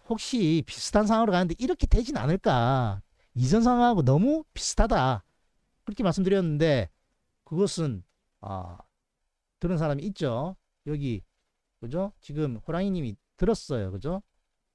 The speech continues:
"아, 이 앞전 상황하고 똑같지 않습니까?" 이렇게 이야기했잖아요. 그죠? 이거 좀 크게 놓고 봅시다, 그러면. 주가는요, 이전 상황을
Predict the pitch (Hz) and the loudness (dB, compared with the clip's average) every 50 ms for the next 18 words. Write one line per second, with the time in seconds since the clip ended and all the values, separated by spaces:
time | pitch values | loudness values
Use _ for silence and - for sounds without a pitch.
0 | _ _ _ _ _ _ _ - 95 104 104 104 104 98 101 113 120 170 214 208 | _ _ _ _ _ _ _ -14 -12 -10 -8 -8 -8 -10 -10 -10 -8 -6 -6 -6
1 | - 247 226 220 233 220 220 208 175 - - 277 285 - 226 202 247 226 196 - | -6 -6 -8 -6 -4 -4 -4 -4 -6 -8 -10 -10 -8 -8 -8 -8 -6 -8 -6 -6
2 | 214 196 190 - 190 180 170 - 156 147 147 139 151 143 - 127 113 98 90 90 | -6 -6 -4 -4 -4 -4 -4 -4 -4 -2 -2 -2 -4 -4 -6 -8 -8 -8 -10 -12
3 | - - 113 151 156 139 143 147 147 - 135 - - 220 - 208 190 - - 139 | -12 -10 -8 -8 -6 -2 -2 -2 -2 -2 -4 -4 -2 0 0 2 0 0 0 -2
4 | 127 - - 123 - - 147 123 101 101 104 95 90 82 87 107 139 151 135 - | -2 0 0 -2 -2 0 0 0 0 0 0 -2 -2 -2 -4 -4 -6 -8 -10 -14
5 | _ _ _ _ _ _ _ _ _ _ _ _ _ _ _ _ _ _ _ _ | _ _ _ _ _ _ _ _ _ _ _ _ _ _ _ _ _ _ _ _
6 | _ _ _ _ _ _ _ _ _ _ _ _ _ _ _ _ _ _ _ _ | _ _ _ _ _ _ _ _ _ _ _ _ _ _ _ _ _ _ _ _
7 | _ _ _ _ _ - _ _ _ _ _ _ _ _ _ _ _ _ _ _ | _ _ _ _ _ -20 _ _ _ _ _ _ _ _ _ _ _ _ _ _
8 | _ _ _ _ _ _ _ _ _ _ _ _ _ _ _ _ _ _ _ - | _ _ _ _ _ _ _ _ _ _ _ _ _ _ _ _ _ _ _ -2
9 | - 233 - - 247 220 165 143 127 123 143 160 139 113 110 113 113 127 190 226 | -2 -2 2 2 4 4 4 4 4 4 4 4 4 2 2 4 4 4 6 6
10 | 208 214 233 233 240 240 233 180 147 135 135 127 110 101 101 98 | 6 6 4 4 4 4 4 4 4 4 4 2 2 0 -2 -4